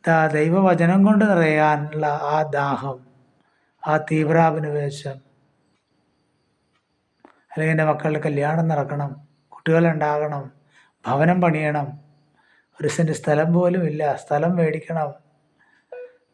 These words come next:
എന്നുള്ളതൊക്കെ വലിയ ആ-, ആഗ്രഹം പോലെ ഇതാ വചനത്തോടുള്ള ആ വലിയൊരു ആഗ്രഹം, വചനം വായിക്കാനും വചനം ധ്യാനിക്കാനും വചനം പഠിക്കാനും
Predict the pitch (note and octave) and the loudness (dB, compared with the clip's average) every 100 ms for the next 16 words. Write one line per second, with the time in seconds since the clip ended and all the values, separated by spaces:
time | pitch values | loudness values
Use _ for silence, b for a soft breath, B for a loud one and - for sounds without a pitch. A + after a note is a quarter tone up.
0 | _ _ F3 E3 E3 E3 D#3 D#3+ D#3 C#3+ | _ _ 0 2 4 2 2 0 2 0
1 | C#3+ D#3+ D3+ D3+ D#3 D3 C#3+ C#3+ C3+ C#3+ | 2 2 2 0 -4 -6 -6 -4 -4 -4
2 | C#3 C3+ C3+ C3+ C3+ - _ b b b | -4 -4 -2 -6 -10 -16 _ b b b
3 | b _ D3+ D#3+ D#3 D#3 E3 F#3+ G3 G#3+ | b _ -2 0 0 0 0 0 2 4
4 | A3+ A3 G#3 F#3 E3+ D#3+ D#3+ E3 D3+ D3 | 6 4 4 2 0 -2 -2 -2 -2 -2
5 | C#3+ C#3+ B2+ C3 B2+ C#3+ F3 G3 F#3 D#3+ | -4 -6 -8 -8 -6 -2 2 4 6 4
6 | D#3 D#3+ D#3+ D#3+ D#3 C#3+ B B _ D#3 | 2 2 0 0 -4 -10 B B _ 0
7 | D#3 F#3+ F#3 F3+ E3+ E3+ E3+ E3 D#3+ D3+ | 4 6 6 6 4 4 4 2 2 -2
8 | C#3+ b b _ D3+ D3+ G3 F#3+ F3 D#3+ | -6 b b _ -4 2 4 4 4 2
9 | D#3+ D#3 D3+ D3+ | 2 4 4 2